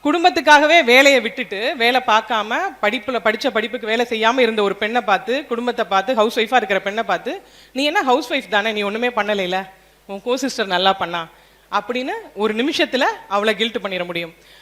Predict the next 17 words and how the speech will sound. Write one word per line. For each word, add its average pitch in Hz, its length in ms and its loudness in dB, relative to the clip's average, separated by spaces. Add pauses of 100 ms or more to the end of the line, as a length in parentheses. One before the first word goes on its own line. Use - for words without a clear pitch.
(140)
ஆக, 226 400 4
ஒருத்தங்களை 220 320 -2
குற்ற 370 360 0
உணர்ச்சியா 262 380 2 (100)
ஆக்குறதுக்கு 202 540 -2 (280)
பெண்கள் 285 360 -4
ரொம்ப 233 340 -4
எளிதா 254 360 0
குற்ற 233 220 -4
உணர்ச்சி 214 280 -2
வந்துரும் 180 240 -4
நமக்கு. 165 360 -8 (300)
ஏன்னா, 208 140 -2
நம்ம 214 280 2
அவ்வளோ 208 260 0
நல்லவங்க, 180 460 -6 (1900)
ஒரு 226 200 -2